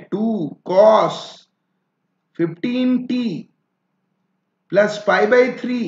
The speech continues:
ये तो आ गया। अब check करना बच्चों, ये पाई भी जोड़ना पड़ेगा,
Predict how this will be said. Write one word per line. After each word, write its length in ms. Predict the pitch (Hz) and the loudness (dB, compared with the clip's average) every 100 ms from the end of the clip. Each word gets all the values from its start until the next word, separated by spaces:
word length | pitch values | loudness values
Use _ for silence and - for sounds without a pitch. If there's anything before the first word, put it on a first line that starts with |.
| 131 _ _ _ _ - | -10 _ _ _ _ -10
ये 120 | 151 | -6
तो 120 | 160 | 0
आ 120 | 190 196 | 0 2
गया। 180 | 196 - - - _ _ _ _ _ _ _ _ - | 2 0 -6 -18 _ _ _ _ _ _ _ _ -16
अब 100 | 143 | -10
check 240 | - 190 | -4 -4
करना 220 | 208 202 196 | -2 -2 -2
बच्चों, 360 | 196 208 156 - _ _ _ 131 | -4 -4 -6 -10 _ _ _ -10
ये 120 | 160 151 165 | -8 -6 -2
पाई 300 | 165 185 202 | 0 -2 -4
भी 160 | 214 | -4
जोड़ना 440 | 175 180 180 180 180 | -2 0 0 -2 -4
पड़ेगा, 340 | 180 170 165 | -2 -2 0